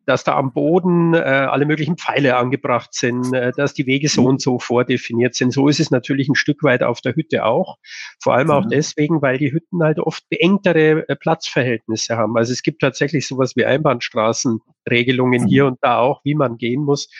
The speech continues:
Speaker 1: wie man in den Biergarten oder auf die Terrasse kommt, wie man von der Terrasse
Speaker 2: Mhm.
Speaker 1: wieder reinkommt und so weiter.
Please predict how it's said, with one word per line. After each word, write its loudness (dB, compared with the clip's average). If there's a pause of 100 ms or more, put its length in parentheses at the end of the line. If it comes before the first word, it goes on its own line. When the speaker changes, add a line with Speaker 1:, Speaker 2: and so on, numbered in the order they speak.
(100)
Speaker 1:
wie 2
man 4
in 4
den 2
Biergarten 0
oder 2
auf -6
die -10
Terrasse -2
kommt, -2
wie -6
man -2
von -6
der -2
Terrasse -4
Speaker 2:
Mhm. 0
Speaker 1:
wieder 0
reinkommt -4
und -10
so -10
weiter. -2